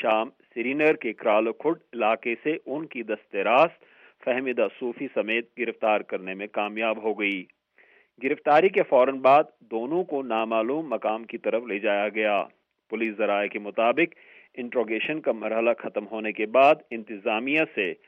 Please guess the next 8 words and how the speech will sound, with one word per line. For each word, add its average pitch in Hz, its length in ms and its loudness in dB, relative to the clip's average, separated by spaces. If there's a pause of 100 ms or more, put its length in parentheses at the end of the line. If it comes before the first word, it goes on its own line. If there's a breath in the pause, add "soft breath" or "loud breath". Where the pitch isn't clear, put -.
(260 soft breath)
آسیہ 120 360 2
اندرابی 110 460 2
کو 127 160 -4 (160)
سخت 151 280 -2
گیر 120 160 -4 (300)
قانون 127 460 -4
پبلک 113 400 0 (100)
سیفٹی 120 340 -4